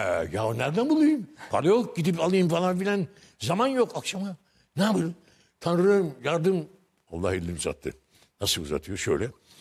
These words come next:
Ya ben dedim ki birdenbire, "Ya sen bir sürü Hazreti Hamza okudun. Arkada bir sinema var, kovboyları izliyorsun, battı, dandum falan filan. Tamam, o zaman ne yap?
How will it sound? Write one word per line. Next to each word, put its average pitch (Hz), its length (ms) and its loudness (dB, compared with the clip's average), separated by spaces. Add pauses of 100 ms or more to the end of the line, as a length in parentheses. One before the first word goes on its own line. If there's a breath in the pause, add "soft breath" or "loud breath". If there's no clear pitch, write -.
(200 loud breath)
Ya 92 140 -6 (140)
ben 104 200 -6
dedim 147 180 -4
ki 127 140 -6
birdenbire, 104 520 -6 (140)
"Ya 110 180 -6
sen 117 260 -6 (540 soft breath)
bir - 60 -2
sürü 139 320 -2 (520)
Hazreti 73 340 -8
Hamza 76 200 -4
okudun. 240 400 2 (600 soft breath)
Arkada 139 300 -2
bir 151 40 -2
sinema 156 340 0
var, 123 180 0
kovboyları 120 520 0
izliyorsun, 98 500 -4
battı, 95 360 -4
dandum 98 420 -2
falan 90 320 -2
filan. 104 220 -8
Tamam, 139 320 -4 (360 loud breath)
o 120 60 -6
zaman 139 240 0
ne 123 40 0
yap? 170 200 -4